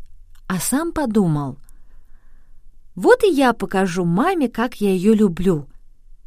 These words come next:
Принесу ей воды не в ведре, а в ушах».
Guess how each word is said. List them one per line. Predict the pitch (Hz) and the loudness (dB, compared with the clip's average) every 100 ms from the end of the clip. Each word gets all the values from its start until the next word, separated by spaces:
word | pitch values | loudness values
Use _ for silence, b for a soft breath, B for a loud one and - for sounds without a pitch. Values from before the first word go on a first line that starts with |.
| - - - - | -20 -20 -12 4
Принесу | 220 269 320 - | 8 8 6 2
ей | 285 240 | 2 4
воды | 214 226 214 254 | 4 2 2 4
не | 226 214 240 | 6 6 4
в | 240 | 0
ведре, | 302 233 359 480 480 - - - - - - - - - | -4 -2 2 2 2 -8 -20 -20 -20 -20 -20 -20 -20 -6
а | - | -4
в | 302 | -2
ушах». | 320 - - - - - | -2 -2 -6 -8 -14 -16